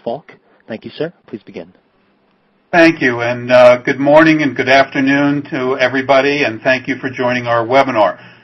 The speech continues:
Speaker 2: Uh, my name is Joel Falk, and I'm very pleased today to introduce today's session, uh, entitled Evaluating Product Risk in a Rapidly Changing Environment.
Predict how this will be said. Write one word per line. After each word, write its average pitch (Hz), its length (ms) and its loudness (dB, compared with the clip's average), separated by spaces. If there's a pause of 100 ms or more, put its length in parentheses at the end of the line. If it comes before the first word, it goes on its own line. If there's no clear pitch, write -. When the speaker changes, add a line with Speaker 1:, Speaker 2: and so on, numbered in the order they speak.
(200)
Speaker 2:
Uh, 123 260 2
my 127 180 4
name 127 220 -2
is 117 140 -10
Joel 123 420 -4
Falk, 151 300 6
and 127 100 -4
I'm 117 180 -4
very 120 300 -4
pleased 143 460 -4
today 135 340 0
to 131 180 -6
introduce 120 500 -10
today's 117 420 -6
session, 139 500 0 (380)
uh, 127 200 4
entitled 123 600 -2
Evaluating 117 800 0
Product 113 420 0
Risk 120 380 -6 (420)
in 123 80 -4
a 107 80 -4
Rapidly 117 560 0
Changing 110 460 -10
Environment. 104 580 -2